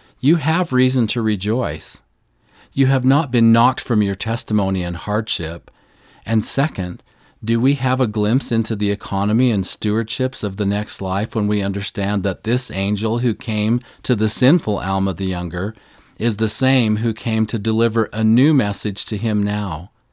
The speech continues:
Has this angel a particular stewardship for Alma? Is that the case for us?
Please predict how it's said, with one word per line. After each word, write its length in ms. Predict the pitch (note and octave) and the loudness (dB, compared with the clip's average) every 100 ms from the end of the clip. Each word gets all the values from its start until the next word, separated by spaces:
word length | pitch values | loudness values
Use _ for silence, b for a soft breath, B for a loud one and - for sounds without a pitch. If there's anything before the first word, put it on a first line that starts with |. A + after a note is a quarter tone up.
| b b b b | b b b b
Has 260 | - A#2+ A#2+ | -4 -2 0
this 200 | B2+ A2+ | 0 -2
angel 420 | F2 A2+ A#2 B2+ | -2 -2 0 0
a 40 | G#2+ | 0
particular 640 | - G#2 - B2 B2+ A2+ | -2 -6 -4 -4 -2 -2
stewardship 600 | A2 - G#2+ A2 - B2 | -2 0 0 0 0 -4
for 220 | - A#2 - | -4 -6 -4
Alma? 420 | G2+ G#2 A#2 C#3+ _ b b b b b b | -2 0 0 -2 _ b b b b b b
Is 220 | - G#2+ | -6 -4
that 280 | G2 A2 A2 | -2 -4 -4
the 100 | A2+ | -6
case 340 | - G#2 A2 - | -6 -4 -4 -4
for 260 | A2 - | -6 -6
us? 440 | F#2 G2 B2+ - | -6 -6 -6 -8